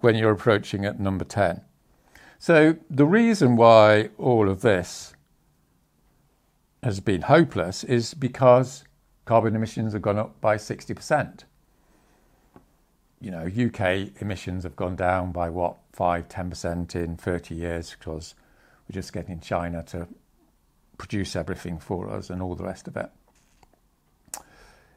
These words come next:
In other words, all of this has been irrelevant. It's been a catastrophic failure. You know, this is cop. cops have done nothing.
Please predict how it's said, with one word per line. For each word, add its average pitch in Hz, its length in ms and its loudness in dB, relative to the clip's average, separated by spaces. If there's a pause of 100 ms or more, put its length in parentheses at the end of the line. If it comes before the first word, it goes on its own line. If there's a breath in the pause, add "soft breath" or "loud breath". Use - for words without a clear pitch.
In 165 120 4
other 170 160 6
words, 113 220 6
all 180 220 10
of 143 100 4
this 117 200 4
has 95 140 -4
been 104 180 0
irrelevant. 92 560 2 (220)
It's - 120 -8
been 104 260 -2
a 98 40 -2
catastrophic - 720 -8
failure. 85 560 -4 (480 soft breath)
You 110 120 -2
know, 92 200 0
this 107 240 -6
is 95 100 -6
cop. - 540 -2 (800)
cops 135 300 -4
have 90 120 -6
done 95 200 -4
nothing. 90 560 -6